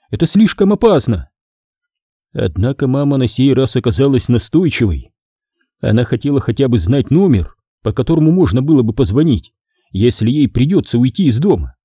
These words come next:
ведь в таком случае Сара не сможет с ней связаться. Что ж, в этом она права. «Мама, я дам тебе номер, но ты должна обещать, что не сообщишь его ни полиции,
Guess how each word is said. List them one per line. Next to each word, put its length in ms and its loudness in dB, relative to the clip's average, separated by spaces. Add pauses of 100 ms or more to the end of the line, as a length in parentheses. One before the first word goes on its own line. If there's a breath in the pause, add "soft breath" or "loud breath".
(200)
ведь 180 -6
в 80 -14
таком 240 -2
случае 460 -2
Сара 260 0
не 120 2
сможет 400 0
с 80 -4
ней 120 2
связаться. 640 -2 (920)
Что 640 -2
ж, 200 -10 (340)
в 160 -2
этом 260 0
она 160 0
права. 560 0 (760)
«Мама, 460 0
я 160 -2
дам 200 0
тебе 200 0
номер, 380 0 (320)
но 120 0
ты 120 -2
должна 380 2
обещать, 480 0
что 200 -4
не 100 2
сообщишь 460 -2
его 200 0
ни 100 4
полиции, 640 0